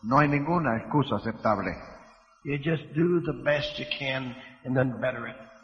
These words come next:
Speaker 1: Sencillamente haces lo mejor que puedes y entonces haces todavía más.
Speaker 2: You gotta have a dream.
Speaker 1: Tienes que tener un sueño.
Speaker 2: And you gotta multiply that
Speaker 1: Y
Speaker 2: dream.
Speaker 1: tienes que multiplicar ese sueño.
Speaker 2: And every time you move to a new dream, you better have a s-, another one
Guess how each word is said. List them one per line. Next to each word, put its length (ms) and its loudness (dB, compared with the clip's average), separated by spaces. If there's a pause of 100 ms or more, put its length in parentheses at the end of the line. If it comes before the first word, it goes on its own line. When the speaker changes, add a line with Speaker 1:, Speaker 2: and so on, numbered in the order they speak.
(180)
Speaker 1:
Sencillamente 640 2
haces 200 4
lo 140 6
mejor 260 6
que 120 2
puedes 440 2 (140)
y 80 -2
entonces 400 0
haces 320 0
todavía 460 4
más. 180 0 (480)
Speaker 2:
You 120 4
gotta 280 10
have 160 8
a 60 8
dream. 640 6 (260)
Speaker 1:
Tienes 300 8
que 100 6
tener 260 6
un 140 6
sueño. 480 4 (760)
Speaker 2:
And 100 4
you 80 10
gotta 140 8
multiply 760 6
that 260 0
Speaker 1:
Y 40 -8
Speaker 2:
dream. 240 2
Speaker 1:
tienes 220 8
que 100 6
multiplicar 600 8
ese 180 4
sueño. 420 4 (380)
Speaker 2:
And 100 6
every 240 4
time 300 4
you 80 4
move 380 8
to 120 4
a 60 6
new 160 6
dream, 320 6
you 80 6
better 180 8
have 160 6
a 80 6
s-, 300 -6
another 360 4
one 360 4